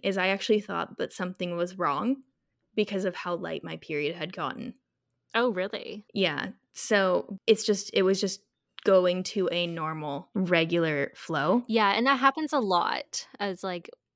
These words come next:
Speaker 2: when you're a teenager. It's kinda like it will bounce around a little bit and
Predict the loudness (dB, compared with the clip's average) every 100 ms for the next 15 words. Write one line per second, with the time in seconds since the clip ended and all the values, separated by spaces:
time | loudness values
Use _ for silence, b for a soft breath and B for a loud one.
0 | -8 -4 -2 -4 -4 -6 -4 -4 -4 -2
1 | -2 -4 -4 -4 -4 -6 -8 -6 -4 -4
2 | -6 _ b b -4 -4 -2 -6 -6 -6
3 | -6 -4 -6 -6 -6 -6 -6 -8 -10 -10